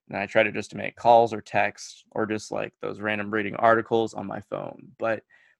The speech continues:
I think that's the really hardest part, is you have to get to this point where we have to have people understand that the instant gratification culture and these paths of least resistance aren't the right way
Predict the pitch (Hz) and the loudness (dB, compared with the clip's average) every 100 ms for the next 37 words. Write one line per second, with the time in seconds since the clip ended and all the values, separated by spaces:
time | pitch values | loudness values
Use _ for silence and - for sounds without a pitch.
0 | _ - 110 123 117 120 - 117 107 113 | _ -6 -2 -2 2 2 0 -6 -4 -2
1 | 113 107 107 107 - 113 117 101 110 104 | 0 4 4 4 4 6 6 4 0 0
2 | 104 - 107 - 110 98 - 110 110 - | 0 -2 -10 -8 -8 -10 -8 -6 -6 -6
3 | 104 101 98 - _ - _ _ _ _ | -4 -4 -6 -12 _ -20 _ _ _ _
4 | 113 113 107 - 110 - 113 113 107 101 | -2 4 4 4 2 2 0 0 -2 -2
5 | - 110 104 98 - 107 101 - - 104 | 0 2 2 -2 -4 -4 -6 -6 -2 -2
6 | - - 104 101 110 98 113 107 - 110 | -2 -6 -6 -4 -8 -4 -2 -2 -2 -4
7 | 101 92 98 98 - 107 104 98 98 101 | -4 -4 -6 -8 -2 2 2 0 -4 -6
8 | 92 95 98 101 - 98 95 - 98 - | -6 -8 -6 -6 -8 -8 -8 -6 -6 -6
9 | 101 50 - - - 50 - | -6 -4 -4 -4 -6 -4 -8